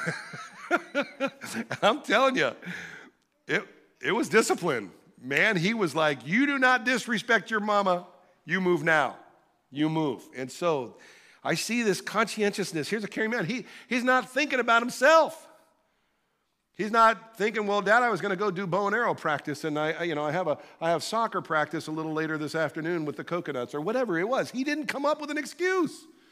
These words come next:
By the way, I don't think they have coconuts in Israel. <laughs> But whatever it was, he said, "All right."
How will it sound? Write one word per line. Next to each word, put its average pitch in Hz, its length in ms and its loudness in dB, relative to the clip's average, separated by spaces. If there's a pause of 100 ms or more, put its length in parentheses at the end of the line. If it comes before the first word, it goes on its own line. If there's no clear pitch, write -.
(580)
By - 80 -14
the 104 80 -8
way, 113 80 -4
I 123 40 -4
don't 113 160 -8
think 123 120 -12
they 120 100 -10
have 120 200 -8
coconuts 120 440 -8
in 120 80 -6
Israel. 127 260 -6 (500)
<laughs> - 0 - (1300)
But 208 120 -4
whatever 302 400 6
it 277 60 -2
was, 277 580 4 (1300)
he - 180 -8
said, 170 200 -2
"All 220 100 4
right." 285 580 2